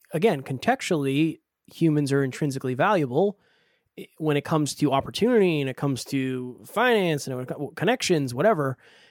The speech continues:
it's, maybe it isn't that way. For a long time, anytime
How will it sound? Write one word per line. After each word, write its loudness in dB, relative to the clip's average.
it's, -6
maybe 2
it 0
isn't 2
that 0
way. -6
For 4
a 4
long 2
time, 0
anytime 0